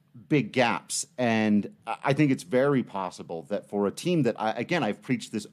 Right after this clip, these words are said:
over and over and over again, their calling card has to be run prevention. Help your pitchers out in that environment. The starting pitching,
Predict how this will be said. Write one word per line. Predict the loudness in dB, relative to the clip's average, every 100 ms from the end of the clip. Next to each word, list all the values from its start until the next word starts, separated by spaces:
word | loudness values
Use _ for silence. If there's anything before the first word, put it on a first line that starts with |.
| -2
over | 2 2 4
and | 2
over | 4 2 2
and | 0 2
over | 4 4 4
again, | 0 0 -2 -4 -18 _ _
their | 0
calling | 0 4 4 4 0
card | 2 4 4 0 -2
has | -2 -2 -4
to | -6
be | -2 -2 -2 -4 -10 _ _ _
run | -4 2 4 2 0 -6 _ _ _
prevention. | -4 0 0 0 -4 -10 -16 _ _ _ _
Help | 2 4
your | 2 0
pitchers | 0 0 0 0
out | 2 4
in | 4
that | 4
environment. | 4 2 2 2 0 0
The | -2
starting | 4 4 2
pitching, | -2 -2 -2 0 0